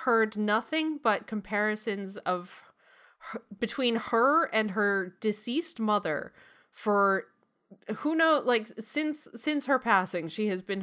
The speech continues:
hearing nothing about how wonderful and amazing l-, her mom was, but apparently never given, like, actual examples.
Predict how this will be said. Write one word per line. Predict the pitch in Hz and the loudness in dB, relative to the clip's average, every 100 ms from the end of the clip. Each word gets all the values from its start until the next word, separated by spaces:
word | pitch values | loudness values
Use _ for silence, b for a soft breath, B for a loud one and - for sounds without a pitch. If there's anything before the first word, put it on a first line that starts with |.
| 160 | -8
hearing | - 214 202 190 | -2 0 0 -2
nothing | 190 202 - 247 | 0 0 0 -4
about | 214 190 180 | -2 0 0
how | - 180 175 175 b b b b - _ | 2 2 2 0 b b b b -20 _
wonderful | 185 214 254 285 294 269 262 | 4 4 6 2 4 4 4
and | 214 | 4
amazing | 202 202 220 233 226 226 226 214 220 - | 0 0 0 0 2 2 2 -2 -6 -10
l-, | 196 - | -10 -8
her | - 175 165 | -4 -2 2
mom | 208 302 285 | 4 4 4
was, | 269 254 233 226 214 - B B B B | 2 4 4 4 -2 -8 B B B B
but | 226 220 | 6 6
apparently | 220 240 240 233 | 8 8 8 4
never | 208 202 226 220 | 4 4 4 2
given, | 240 214 190 | 2 2 0
like, | 175 - | -4 0
actual | 170 175 - 180 | 0 0 -6 -6
examples. | 170 156 156 170 190 214 220 196 - - | -6 -4 -4 -4 -2 0 0 -2 -10 -14